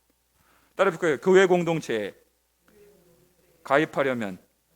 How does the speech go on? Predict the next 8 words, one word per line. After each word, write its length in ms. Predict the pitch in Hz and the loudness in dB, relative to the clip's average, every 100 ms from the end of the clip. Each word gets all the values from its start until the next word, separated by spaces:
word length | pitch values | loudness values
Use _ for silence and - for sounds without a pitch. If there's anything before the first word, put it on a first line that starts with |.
| _ _ _ _ _ _ _ - | _ _ _ _ _ _ _ -6
예수가 600 | 135 190 196 156 113 - _ _ _ _ _ _ _ _ _ - | 0 0 0 0 0 -4 _ _ _ _ _ _ _ _ _ -10
그리스도이심을 840 | 180 208 - 196 160 135 107 92 _ _ _ _ _ _ _ _ _ _ _ - | -8 -6 -2 -2 -2 -6 -10 -12 _ _ _ _ _ _ _ _ _ _ _ -16
고백해야 480 | 131 135 - 139 123 | -10 -10 -10 -12 -12
합니다. 480 | 107 95 85 82 - - - _ _ _ _ _ _ _ _ _ _ 101 | -14 -20 -20 -20 -20 -20 -20 _ _ _ _ _ _ _ _ _ _ -20
예. 60 | 95 90 110 _ _ _ _ _ _ _ _ | -20 -20 _ _ _ _ _ _ _ _ _
세례 240 | - 220 240 | -6 -2 2
받을 300 | 185 160 143 | 2 0 -4
때, 420 | - 92 98 | -10 -10 -12